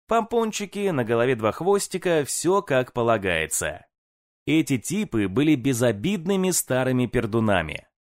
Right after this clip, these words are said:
Перед нашим приходом они, вероятно, врали друг другу о своих похождениях, смачно комментировали порнуху,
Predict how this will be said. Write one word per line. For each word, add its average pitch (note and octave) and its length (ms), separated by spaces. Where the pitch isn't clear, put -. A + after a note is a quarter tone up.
Перед C3 260
нашим C#3 320
приходом C#3 500
они, A2+ 220
вероятно, A#2+ 720
врали F#3+ 320
друг D3+ 240
другу E3 260
о C#3 80
своих C#3 300
похождениях, C#3+ 880
смачно F3 460
комментировали A#2 680
порнуху, E3 840